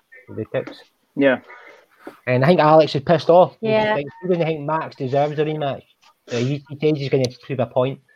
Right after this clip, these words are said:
Speaker 1: He's gonna absolutely dominate him again. It's, it's his mindset anyway. Max would be my other underdog bet as
Speaker 3: Yeah,
Speaker 1: well.
Speaker 3: but Alex will be going into this rematch knowing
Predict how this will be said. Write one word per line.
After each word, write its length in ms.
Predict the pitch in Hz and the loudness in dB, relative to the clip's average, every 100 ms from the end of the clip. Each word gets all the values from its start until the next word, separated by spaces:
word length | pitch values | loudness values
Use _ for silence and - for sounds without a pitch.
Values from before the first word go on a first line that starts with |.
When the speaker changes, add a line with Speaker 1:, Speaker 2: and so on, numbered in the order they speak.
| _ | _
Speaker 1:
He's 100 | 113 | -10
gonna 140 | 117 117 | -6 -6
absolutely 320 | 113 123 110 | -8 -10 -4
dominate 360 | 120 117 120 113 | -2 0 0 -2
him 80 | 104 | -4
again. 320 | 110 117 120 123 | -2 -2 -2 -4
It's, 140 | 120 _ _ | -8 _ _
it's 140 | 123 - | -10 -4
his 140 | 123 | -2
mindset 560 | 127 135 123 131 117 107 | 0 0 0 0 0 0
anyway. 380 | 120 131 123 127 - - - _ _ _ _ _ - | -2 -2 -4 -6 -20 -20 -20 _ _ _ _ _ 0
Max 300 | 156 151 165 | 2 2 0
would 120 | 143 | 2
be 60 | 143 | 4
my 100 | 131 | 4
other 240 | 139 151 | 4 4
underdog 460 | 151 147 135 135 127 | 4 4 2 2 2
bet 160 | 131 | 0
as 60 | - | 4
Speaker 3:
Yeah, 100 | 349 | 4
Speaker 1:
well. 160 | 131 131 | 6 2
Speaker 3:
but 240 | 587 - - _ - _ _ _ _ _ _ - - - - _ _ _ _ - - - | -6 -10 -20 _ -20 _ _ _ _ _ _ -20 -20 -20 -20 _ _ _ _ -20 -10 0
Alex 400 | 359 381 - - | 2 0 -4 -4
will 120 | 330 | -2
be 120 | 285 | -2
going 360 | 302 311 302 294 | 4 6 6 2
into 280 | 294 294 277 | 0 0 0
this 260 | 254 247 | 0 0
rematch 600 | 247 233 226 226 220 - | -2 -2 0 -2 -2 -6
knowing 680 | 254 262 262 214 202 202 | 0 4 4 2 -2 -8